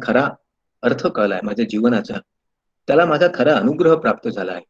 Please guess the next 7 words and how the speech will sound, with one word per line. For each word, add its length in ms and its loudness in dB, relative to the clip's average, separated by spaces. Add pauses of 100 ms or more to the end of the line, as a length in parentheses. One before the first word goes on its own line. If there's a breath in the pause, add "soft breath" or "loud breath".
(320)
आणि 120 0
त्यांनी 260 0
त्याला 180 2
म्हणलं, 260 0
"तोटका, 380 0 (200)
काहीतरी 320 0
बोल." 280 0